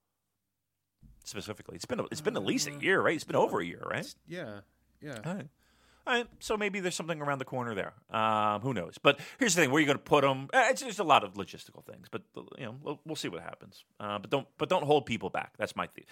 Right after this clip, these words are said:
Speaker 1: that's my overarching theme for that conversation.
Speaker 2: The other thing that came up was the G one match order. So now we found out officially who's getting the main events, who's getting the semi-main events, because the stuff they announced at Korakuen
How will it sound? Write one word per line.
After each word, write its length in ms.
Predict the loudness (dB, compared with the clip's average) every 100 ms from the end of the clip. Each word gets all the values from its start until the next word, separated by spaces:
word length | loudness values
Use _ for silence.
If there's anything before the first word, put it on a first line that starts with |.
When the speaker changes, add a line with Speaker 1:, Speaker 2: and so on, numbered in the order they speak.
| 0
Speaker 1:
that's 140 | 2 2
my 100 | 4
overarching 720 | 4 4 0 2 2 0 -10
theme 300 | -12 -18 -18
for 200 | -18 -18 -10
that 220 | -10 -10
conversation. 540 | -12 -16 -14 -18 -20 -20 _ _ _ _ _ _ _ _ _ _ _ _ _ -20 -20 -20 _ -20 _
Speaker 2:
The 80 | 4
other 140 | 6
thing 160 | 4 0
that 140 | 0
came 220 | 0 2 2
up 180 | 0
was 540 | 0 2 4 2 -2 -6
the 260 | -4 -4 -6
G 200 | -6 -4
one 280 | -2 -2 -2
match 300 | -4 -6 -10
order. 300 | -12 -14 -14
So 280 | -12 -10 -10 -4
now 160 | -2
we 120 | -2 -4
found 240 | -4 -6
out 80 | -8
officially 480 | -8 -8 -8 -12 -6
who's 320 | -4 -4 -4
getting 220 | -8 -8
the 40 |
main 180 | -10 -8
events, 280 | -4 -4 -4
who's 160 | -10 -14
getting 140 | -14
the 60 | -10
semi-main 480 | -10 -8 -10 -10
events, 280 | -10 -12 -14
because 240 | -16 -16 -14
the 80 |
stuff 260 | -8 -8 -6
they 140 | -6
announced 500 | -6 -6 -8 -12 -18 _ _ -8
at 280 | -8 -10 -10
Korakuen 500 | -2 -2 -2 -8 -10